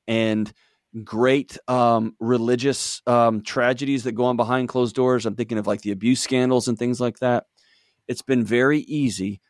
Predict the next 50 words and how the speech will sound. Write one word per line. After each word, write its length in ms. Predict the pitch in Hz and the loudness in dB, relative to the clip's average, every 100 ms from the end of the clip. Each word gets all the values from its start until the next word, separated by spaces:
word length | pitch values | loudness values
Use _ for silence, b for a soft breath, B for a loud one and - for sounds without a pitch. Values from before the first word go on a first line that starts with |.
| _ | _
to 60 | 104 | -10
take 260 | - 131 151 | -4 0 0
our 140 | 151 | 0
arm 340 | 127 123 117 117 | 0 0 -2 -6
and 180 | 110 98 - _ - | -8 -10 -14 _ -16
wipe 500 | 95 98 123 143 151 | -10 -2 0 0 0
off 260 | 143 120 | -4 -4
the 80 | 131 | -12
table 560 | - 127 113 104 104 - _ 131 | -10 -4 -4 -4 -6 -8 _ -4
any 240 | 139 175 | -2 -2
sort 280 | - 156 143 | -2 0 0
of 140 | 110 | 0
religion, 400 | 107 104 98 107 | -2 -4 -4 -2
any 160 | 117 143 | 0 0
sort 220 | - 147 | 0 0
of 120 | 127 | -2
belief 460 | 123 113 117 110 - | 0 0 2 0 -2
in 120 | 107 | -4
God 360 | 92 98 104 101 | -2 2 2 2
or 80 | 104 | -2
a 80 | |
higher 280 | 95 107 113 | -2 -2 -2
power, 340 | - 104 104 104 | -4 -4 -2 -2
or 80 | |
whatever 220 | 101 120 139 | -2 -2 0
you 80 | |
wanna 120 | 151 156 | -2 -4
call 300 | - 90 95 | -8 -10 -10
it, 80 | _ b b | _ b b
and 120 | 113 - | -6 0
say, 160 | 127 | 0
"That's, 400 | 117 135 - - - | 2 2 0 -14 -6
that's 180 | 135 - | -6 -6
for 100 | 143 | -8
children, 460 | - 127 104 104 | -2 0 0 0
that's 180 | 110 - | -2 -6
for 140 | - 127 | -8 -6
fairy 300 | 120 101 92 | -4 -6 -8
tales." 440 | 90 80 78 - _ _ _ _ | -14 -14 -16 -20 _ _ _ _
As 180 | 110 120 | 0 0
for 120 | - | 0
me 140 | 123 135 | 2 2
and 100 | 123 | 2
my 180 | 127 131 | 2 2
house, 300 | 135 123 113 | 2 0 0
we 100 | 135 | 2
worship 340 | 135 127 131 | 2 0 -6
the 60 | 110 | -6
scientific 520 | 120 113 107 107 110 | -4 -4 -4 -8 -6
method, 420 | 107 101 - 101 | -2 -2 -4 -8